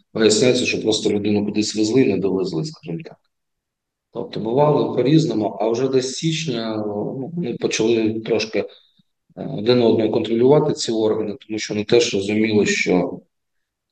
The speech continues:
фактично, ну, вже такого не може бути безладу, тому що колективна відповідальність там теж працювала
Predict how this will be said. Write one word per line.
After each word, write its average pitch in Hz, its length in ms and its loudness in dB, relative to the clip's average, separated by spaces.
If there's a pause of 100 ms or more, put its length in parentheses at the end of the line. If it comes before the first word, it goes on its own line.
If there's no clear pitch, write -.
(120)
фактично, 92 760 -2
ну, - 340 -4
вже 104 160 -2
такого 101 500 2
не 104 120 2
може 98 240 0
бути 92 220 -4
безладу, 101 540 0 (120)
тому 90 140 -12
що - 220 -8 (480)
колективна 113 480 0
відповідальність 107 720 0
там 101 140 -2
теж 98 240 -2
працювала 151 960 4